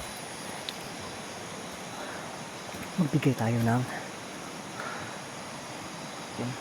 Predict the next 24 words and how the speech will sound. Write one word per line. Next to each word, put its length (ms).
wala 140
talaga 160
dito. 260
Ito 160
natin 240
sa 160
bandang 240
likod. 280
Ito 80
yung 160
mula 160
ng 160
pag-asa. 400
Hanggat 480
hindi 160
natin 240
siya 240
na, 80
narinig 320
natin 240
ang 80
kanyang 240
boses 240
kanina. 320